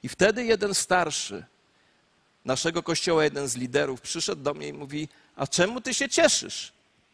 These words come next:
Cieszysz się tym, że chłopak podjął decyzję w oparciu o czyje słowa?” Słuchacie mnie?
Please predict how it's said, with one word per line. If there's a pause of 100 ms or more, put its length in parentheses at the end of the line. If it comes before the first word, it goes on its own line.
(640)
Cieszysz
się
tym, (360)
że
chłopak
podjął
decyzję (1200)
w
oparciu
o
czyje
słowa?” (1500)
Słuchacie
mnie?